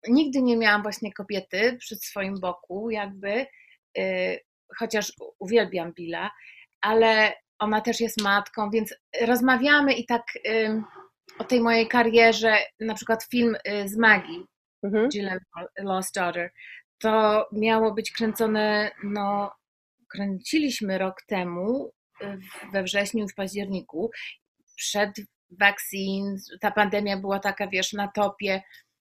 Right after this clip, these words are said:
Speaker 1: i miałam taką paranoję, pojad-, jak ja mogę pojechać, Patryk właśnie kręcił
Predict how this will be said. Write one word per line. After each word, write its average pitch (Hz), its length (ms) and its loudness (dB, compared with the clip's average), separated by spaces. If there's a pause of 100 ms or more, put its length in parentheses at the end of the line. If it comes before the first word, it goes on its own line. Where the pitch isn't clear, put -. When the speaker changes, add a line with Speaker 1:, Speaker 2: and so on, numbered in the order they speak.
(340)
Speaker 1:
i 202 120 -6
miałam 202 240 2
taką 208 280 -4
paranoję, 214 480 0
pojad-, 202 380 -2
jak 202 180 0
ja 233 80 2
mogę 220 200 0
pojechać, 214 440 -2
Patryk 196 360 -6
właśnie 202 320 -6
kręcił 202 520 -6